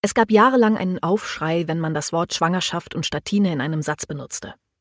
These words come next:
Inzwischen mehren sich die Daten, die zeigen, dass Statine dem Ungeborenen nicht schaden und bei gewissen Risikopatientinnen sogar vorteilhaft sein könnten. Allerdings bedarf es auch hier noch weiterer groß angelegter Studien,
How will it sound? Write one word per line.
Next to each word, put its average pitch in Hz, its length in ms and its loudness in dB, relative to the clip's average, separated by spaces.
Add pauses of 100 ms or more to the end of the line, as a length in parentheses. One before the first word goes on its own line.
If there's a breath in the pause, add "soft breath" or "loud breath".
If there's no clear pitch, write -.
(340)
Inzwischen 208 460 2
mehren 214 340 4
sich 147 160 -2
die 143 120 -4
Daten, 143 460 0
die - 120 -8
zeigen, 156 500 0
dass 139 200 -6
Statine 175 500 -2
dem 147 180 -2
Ungeborenen 160 840 0
nicht - 260 -6
schaden 147 440 4 (380 loud breath)
und 196 200 0
bei 185 120 4
gewissen 202 400 2
Risikopatientinnen 190 1120 -2
sogar 196 260 0
vorteilhaft 143 760 -2
sein 135 260 -4
könnten. 123 500 -10 (1200)
Allerdings 214 400 4
bedarf 208 340 0
es 214 120 -2
auch - 100 -6
hier 208 300 4
noch 160 240 -2
weiterer 165 480 0
groß - 320 -2
angelegter 165 560 -2
Studien, 151 480 -2